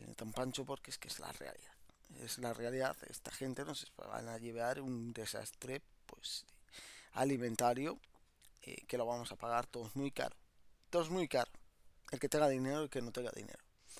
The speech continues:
Entonces, eh, pa-, el señor Bill Gates y estos, pues, posiblemente,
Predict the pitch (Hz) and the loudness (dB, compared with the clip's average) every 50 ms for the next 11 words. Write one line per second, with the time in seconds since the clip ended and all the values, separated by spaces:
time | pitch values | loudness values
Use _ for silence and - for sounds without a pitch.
0 | - - - - - - - - - - - - _ _ - - - - 135 131 | -18 -18 -16 -14 -12 -10 -10 -10 -12 -14 -18 -20 _ _ -12 -10 -8 -6 -6 -6
1 | - 127 123 120 - - - - - - - - - - - - - _ - - | -6 -4 -4 -4 -4 -6 -8 -14 -20 -20 -20 -20 -20 -20 -20 -20 -20 _ -20 -20
2 | - - _ - - - - - - - - - _ - - - - - 104 104 | -20 -20 _ -20 -20 -20 -20 -20 -20 -20 -20 -20 _ -14 -14 -12 -6 -4 -4 -2
3 | 101 92 90 - - - - - - - - - 123 113 - - - 117 117 123 | -2 -2 -4 -4 -8 -10 -12 -14 -14 -8 -2 0 0 0 0 -2 -2 -2 -2 -2
4 | 117 110 113 113 107 120 123 117 - - 110 113 - - - - - - - - | -4 -4 -6 -6 -4 -4 -4 -2 -2 -4 -4 -4 -6 -8 -10 -14 -16 -16 -12 -10
5 | - - - - - - - - - - 113 110 107 107 110 110 107 104 - 110 | -10 -8 -10 -10 -14 -16 -10 -8 -8 -8 -6 -6 -8 -6 -6 -6 -6 -6 -6 -8
6 | 110 | -8